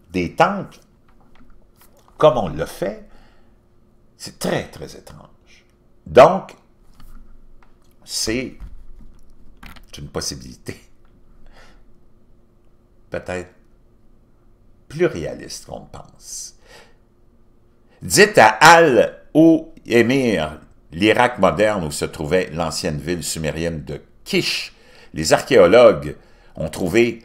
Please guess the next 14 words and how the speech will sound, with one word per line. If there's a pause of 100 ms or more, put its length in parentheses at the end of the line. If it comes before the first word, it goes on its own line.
(160)
l'un
des
anciens
documents
anciens
de
la
planète,
la
tablette
de
Kish,
qui
remonterait